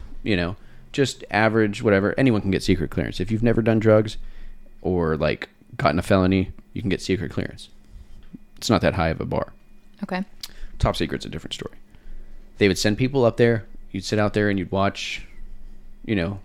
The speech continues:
Speaker 1: the base or whatever
Speaker 2: The
Speaker 1: like
Speaker 2: aliens.
Speaker 1: that going on. Yeah, the aliens.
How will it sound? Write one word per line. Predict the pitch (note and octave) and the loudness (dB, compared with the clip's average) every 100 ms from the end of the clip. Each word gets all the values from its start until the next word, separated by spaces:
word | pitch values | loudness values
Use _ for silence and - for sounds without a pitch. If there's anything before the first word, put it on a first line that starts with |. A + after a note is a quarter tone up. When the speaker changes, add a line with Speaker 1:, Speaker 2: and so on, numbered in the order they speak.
| - | -4
Speaker 1:
the | G2+ | -2
base | F#2+ G2 - | 0 -2 -2
or | G#2 | -2
whatever | G2+ F#2 G2 | 0 0 2
Speaker 2:
The | F#2+ | 2
Speaker 1:
like | F2 | 2
Speaker 2:
aliens. | E2+ F#2+ F2+ | 4 2 2
Speaker 1:
that | |
going | G#2 G2 | 0 0
on. | F2+ F#2+ - - | -2 -6 -10 -4
Yeah, | G2+ - | -4 -4
the | G#2+ | -4
aliens. | F#2 G#2 | -4 -6